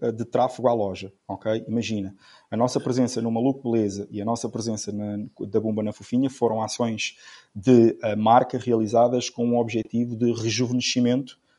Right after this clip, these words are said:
rejuvenescimento da marca, ok? O comendador não vai estar cá para sempre. Ah, e então nós temos uma necessidade de, com o tempo e de uma forma estratégica e, eh, concertada,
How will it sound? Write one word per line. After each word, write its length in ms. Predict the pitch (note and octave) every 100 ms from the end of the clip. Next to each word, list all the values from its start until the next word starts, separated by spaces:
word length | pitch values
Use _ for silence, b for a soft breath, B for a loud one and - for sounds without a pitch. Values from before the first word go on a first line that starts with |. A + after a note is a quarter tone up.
| _
rejuvenescimento 720 | A2+ G#2+ B2 B2+ - A#2+ B2 A#2+
da 80 | A#2+
marca, 360 | G#2 - - - -
ok? 300 | - A#2 A#2 b b b b
O 60 | -
comendador 460 | A2+ A2 G#2+ A2+
não 80 | A#2
vai 80 | A2+
estar 160 | - A#2+
cá 100 | A#2
para 120 | A#2
sempre. 340 | - F#2 - - B B B B
Ah, 280 | A2 G#2+ A2
e 100 | A#2+
então 180 | B2 C#3
nós 160 | C#3 C3
temos 280 | C3 A#2+ A#2
uma 180 | C#3 C3+
necessidade 840 | C3+ B2+ B2+ - B2+ C3 C3+ C3+
de, 220 | C3+ C3
com 240 | B2+ B2
o 40 | A#2+
tempo 320 | B2 C3+ -
e 20 |
de 60 | B2+
uma 100 | B2
forma 220 | C3 A#2+
estratégica 760 | A2+ - A#2 - A#2+ A#2 A2 A2 -
e, 320 | B2 A#2+ G#2 -
eh, 440 | G#2 G#2 G#2 G#2+ - _
concertada, 760 | - A#2 - C3+ C3 C3 C#3+